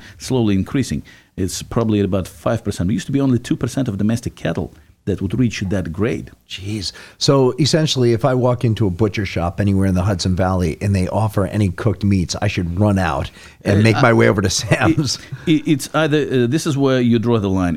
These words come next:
Speaker 1: It's either deli, uh, that serves you, and, and or, uh,
Speaker 2: Which is
Speaker 1: i-, it's a
Speaker 2: fine.
Speaker 1: butcher shop. Y-, you, you're gonna see, always see a better prices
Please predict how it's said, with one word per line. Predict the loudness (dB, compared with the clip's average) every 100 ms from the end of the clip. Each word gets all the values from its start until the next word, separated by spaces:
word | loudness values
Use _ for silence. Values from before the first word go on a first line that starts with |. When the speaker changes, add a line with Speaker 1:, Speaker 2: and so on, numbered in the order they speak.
| -2
Speaker 1:
It's | -2
either | 0 0
deli, | 0 0 2 0 -2 -6 -2
uh, | 0 2 0 0
that | -2
serves | -2 -2 2
you, | 2 2
and, | 0 0 2
and | 2 0 -2
or, | 0 2 2 0 -2
uh, | -2 0 -2
Speaker 2:
Which | 0
is |
Speaker 1:
i-, | 0 0
it's | 0
a | 0
Speaker 2:
fine. |
Speaker 1:
butcher | 0 -2
shop. | -4 -4 -6 -8 -2
Y-, |
you, | 0 2 2 2
you're | 2 0
gonna | 0 0
see, | -2
always | -4 -2 -4
see | -2 -2 -2
a |
better | -2 -2 -2
prices | -2 -2 -2 -10